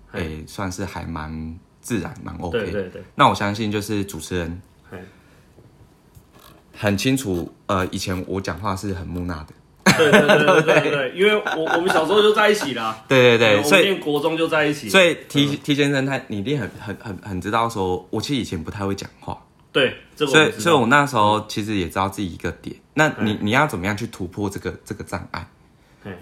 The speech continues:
Speaker 2: 先从你最容易可以做的去做，你不要一开始有挑战大，大，大 boss 啊。
Speaker 1: 对，那当然不可能。
Speaker 2: 所以我，我那时候其实自己也有，对我自己有一定的认知啊。
Speaker 1: 嗯，一步一脚印去成长。
Speaker 2: 对，所以我先从门市销售开始。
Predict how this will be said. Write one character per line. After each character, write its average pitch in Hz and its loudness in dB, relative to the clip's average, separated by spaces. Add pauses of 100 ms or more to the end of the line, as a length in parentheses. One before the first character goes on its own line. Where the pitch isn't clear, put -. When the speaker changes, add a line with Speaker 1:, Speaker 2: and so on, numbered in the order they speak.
(180)
Speaker 2:
先 147 0
从 98 -4
你 85 -6 (440)
最 117 2
容 85 -6
易 92 -8
可 - -12
以 82 -8
做 92 -10
的 - -16
去 - -14
做， - -14 (160)
你 98 -8
不 92 -6
要 120 2
一 143 0
开 127 -2
始 95 -6
有 90 -6
挑 87 -18
战 92 -10
大， 92 -6 (560)
大， 90 0
大 95 -2
boss - -8
啊。 - -20 (180)
Speaker 1:
对， 117 -4
那 110 -6
当 110 -6
然 104 -6
不 107 -8
可 104 -14
能。 82 -16 (120)
Speaker 2:
所 - 2
以 127 8
我， 110 4 (140)
我 107 -2
那 135 4
时 127 -2
候 113 0
其 107 -8
实 92 -2
自 127 -10
己 92 -6
也 90 -8
有， 90 -4
对 117 0
我 90 -4
自 101 -8
己 92 -2
有 82 -8
一 85 -14
定 95 -6
的 87 -6
认 87 -6
知 80 -12
啊。 - -14
Speaker 1:
嗯， 95 -14 (200)
一 131 -8
步 143 -4
一 151 0
脚 104 -4
印 120 -6
去 123 -6
成 - -4
长。 107 4
Speaker 2:
对， 90 2
所 135 0
以 117 2
我 98 2
先 113 -2
从 104 -6 (100)
门 90 -4
市 104 -6
销 87 -8
售 82 -10
开 82 -12
始。 - -18